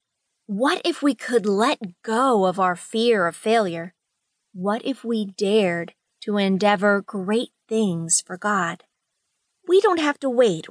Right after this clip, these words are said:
one more day to conquer our fears, find our joy, and live out God's will.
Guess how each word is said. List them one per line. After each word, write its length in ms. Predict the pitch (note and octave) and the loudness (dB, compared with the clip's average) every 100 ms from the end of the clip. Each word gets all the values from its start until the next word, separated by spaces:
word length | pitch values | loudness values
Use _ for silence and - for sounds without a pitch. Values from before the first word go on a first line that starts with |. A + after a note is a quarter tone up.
| - | -12
one 400 | G#3 A#3+ E4 F4 | -4 0 2 2
more 220 | D#4 D#4+ B3+ | 2 2 0
day 360 | A#3 G#3+ E3+ | 2 2 2
to 100 | F3+ | -2
conquer 460 | - A3 A3 G#3 G3 | -4 -2 -2 0 -2
our 200 | F#3 F3+ | -2 -4
fears, 800 | - G3+ F3+ E3 D#3 D#3+ - - | -4 -2 -2 -4 -6 -6 -6 -8
find 520 | - A#3+ A3+ A3 G#3 | -2 2 4 4 2
our 300 | - F#3+ F#3+ | 0 2 0
joy, 720 | F3 - G#3 F3+ E3+ E3 F3 - | 0 0 2 2 0 -2 -6 -6
and 260 | B3+ B3 | -2 0
live 220 | A#3 C4 A3+ | 2 2 2
out 320 | A3+ A#3+ - | 0 0 -2
God's 360 | G#3+ G#3 F#3+ | -2 -2 -2
will. 440 | G#3+ B3 F3+ E3+ | 0 0 0 -2